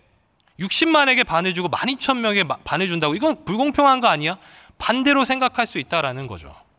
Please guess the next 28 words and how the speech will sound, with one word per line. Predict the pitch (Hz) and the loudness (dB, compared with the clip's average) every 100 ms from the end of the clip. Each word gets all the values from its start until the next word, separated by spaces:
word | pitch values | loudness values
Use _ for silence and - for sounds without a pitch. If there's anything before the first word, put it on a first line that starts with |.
| _ | _
반대로. | - 131 117 87 80 - _ _ _ _ | -8 -6 -6 -8 -16 -20 _ _ _ _
이 | 180 | -2
말씀을 | 196 156 196 143 | 0 0 -2 -8
볼 | |
때 | 98 | -8
뭔가 | 98 226 294 | -8 -2 0
불공평해 | 294 175 202 262 247 220 180 | 0 -2 -4 -4 0 -2 -2
보일 | 143 | -4
수 | - | -6
있다라는 | 123 139 117 117 | -6 -4 -4 -8
것입니다. | 104 90 - - - | -10 -12 -14 -20 -10
이 | 131 160 | -4 0
말씀을 | 120 123 151 110 | 0 -2 -6 -8
읽을 | 120 | -8
때. | - 110 - - - - - | -12 -16 -16 -20 -20 -14 0
그러나요, | 190 214 190 185 | 2 4 4 2
여러분? | 151 160 233 143 98 - - - | 0 0 -2 -4 -6 -14 -20 -14
삶에, | - - 277 285 294 277 233 185 156 - | -8 -2 0 2 2 2 2 0 -6 0
여러분이 | 151 262 285 277 269 240 | 2 4 2 2 2 2
만약에 | 135 170 196 160 160 165 101 90 _ _ _ | 0 2 0 0 0 -2 -4 -12 _ _ _
전쟁에 | - 170 202 208 | -6 -2 0 2
나갔던 | 156 131 139 - 156 92 87 _ _ _ _ - | 2 2 0 -2 -4 -6 -16 _ _ _ _ -8
군사라면 | 139 165 226 214 147 110 117 98 - _ _ - | -4 2 4 4 -2 -8 -10 -14 -20 _ _ -8
이 | 170 208 202 | 0 0 0
분배 | 180 190 202 202 | -2 0 2 2
방법에 | 156 151 170 170 | 0 -2 0 0
대해서 | 147 135 | -2 -4
동의하시겠어요? | - 147 165 190 220 165 - 113 | -6 -2 0 0 0 -4 -6 -10